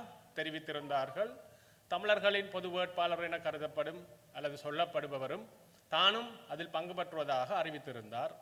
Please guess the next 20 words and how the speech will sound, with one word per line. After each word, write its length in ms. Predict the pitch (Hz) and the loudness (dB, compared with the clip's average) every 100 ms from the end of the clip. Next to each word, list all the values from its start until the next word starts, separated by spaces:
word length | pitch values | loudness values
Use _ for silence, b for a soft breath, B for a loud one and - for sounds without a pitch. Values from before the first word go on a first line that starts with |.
| - - | -8 -2
சஜித் 280 | 165 185 185 | 0 0 -2
பிரேமதாச 400 | 175 165 160 160 | 2 4 4 2
அந்த 300 | 175 165 156 | -2 -2 -4
நேரடி 280 | 151 151 | -2 -4
விவாதத்திலிருந்து 800 | 139 139 139 135 135 131 131 156 170 | -2 0 0 0 -8 -8 -8 -10 -10
பின்வாங்கி 460 | 147 143 139 139 | -4 -4 -4 -8
கொண்ட 320 | 139 135 135 135 | -10 -6 -6 -2
காரணத்தால், 800 | 147 175 202 175 - 165 233 277 - B B B | 4 4 4 0 4 4 4 -4 -14 B B B
சஜித் 280 | 160 170 220 | -2 0 0
பிரேமதாச 500 | 208 208 202 185 185 | -2 2 4 4 2
வந்தா 380 | 156 170 226 202 | 0 0 4 4
தான் 240 | 196 214 226 | 4 -2 2
நான் 240 | 196 202 | 2 4
வருவேன் 300 | 190 170 156 | 2 2 -2
என்று 400 | 135 127 196 226 - - | -4 -4 -6 -8 -16 -12
நாமல் 240 | 156 160 156 | -6 -2 4
ராஜபக்ச 520 | 156 151 143 127 147 | 4 4 -4 -8 -6
அவர்களும் 520 | 131 123 120 143 190 | -4 -4 -6 -6 -8
விலகி 300 | 156 135 123 | -6 -6 -6
கொண்டார். 500 | 120 113 113 165 220 | -10 -8 -2 0 -2